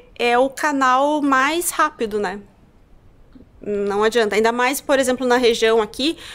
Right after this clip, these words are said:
a gente não tem grandes livrarias. Então, pra você tentar furar essa bolha, tentar expandir, chegar além, não tem hoje outro caminho, né?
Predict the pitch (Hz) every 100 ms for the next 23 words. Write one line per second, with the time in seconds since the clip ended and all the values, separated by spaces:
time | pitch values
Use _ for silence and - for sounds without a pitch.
0 | - - 208 226 233 254 247 311 294 233
1 | 233 226 214 202 202 190 180 175 - -
2 | - - - - - - - - - 208
3 | 233 262 240 262 247 254 254 - 254 220
4 | 240 277 277 220 226 196 208 214 220 202
5 | 185 196 - - - - - - 214 214
6 | - - - - 233 226 226 233 - 233
7 | 202 214 247 240 220 269 285 302 294 277
8 | 285 240 240 262 247 240 302 277 233 196
9 | 180